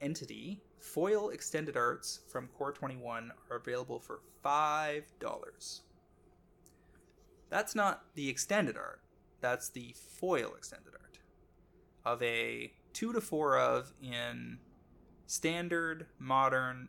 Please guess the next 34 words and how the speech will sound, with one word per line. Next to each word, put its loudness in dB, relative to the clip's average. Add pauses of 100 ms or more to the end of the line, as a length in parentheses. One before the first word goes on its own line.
(100)
and -8
legacy -2
at -4
least, -6 (560)
that -2
can -2
probably 2
also 4
be -6
played -4
in -10
certain -2
decks -2
in -14 (140)
Commander, 0 (460)
and -4 (100)
will -8
probably 0
show -4
up -4
in -12
Pioneer -6 (180)
at -10
some -6
point -12 (280)
if -14
it's -10
showing -6
up -8
in -14
modern -4
and -12
legacy. -6
<laughs> -20